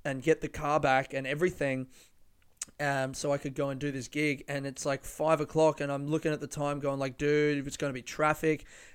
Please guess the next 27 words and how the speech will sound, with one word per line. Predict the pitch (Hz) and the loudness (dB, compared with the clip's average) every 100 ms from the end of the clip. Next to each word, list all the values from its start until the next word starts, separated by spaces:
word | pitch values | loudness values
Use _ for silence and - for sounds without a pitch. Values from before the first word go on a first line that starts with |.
| - | -2
and, | 143 135 135 135 131 | 2 4 2 0 0
uh, | 139 127 123 | 2 2 2
we | 127 | 0
gotta | 139 147 | 2 2
get | 147 147 | 0 -4
this | 135 | -6
fridge | - 151 147 | -4 -2 0
out | 143 | 0
of | 135 | 0
the | 139 | -4
car." | - 139 131 139 151 | 0 2 4 4 2
And | 143 | 0
now | 143 | -2
Blake's | 131 139 135 - | 0 2 2 0
gonna | 147 139 | -2 -2
be | 135 | -4
chasing | - 143 139 143 | 0 0 0 -2
around | 139 135 | -4 -4
a | |
fucking | - - 147 147 135 120 | -2 0 0 0 -6 -2
dog | 151 143 127 - - - - - | 4 4 4 -2 -20 -20 -10 -2
around | 139 139 | 2 2
some | 139 156 143 | 2 0 0
shitty | 131 - 165 151 151 143 143 | -4 -2 0 0 -2 -4 -8
nowhere | 147 143 139 143 143 139 | -6 0 2 6 6 4
suburb. | - 135 131 127 127 - _ _ _ _ _ _ - - _ _ _ _ - _ _ _ - - - - - - | 2 0 0 -4 -8 -14 _ _ _ _ _ _ -20 -20 _ _ _ _ -20 _ _ _ -20 -20 -20 -20 -14 -4
Um, | 143 135 135 127 | 0 2 0 -4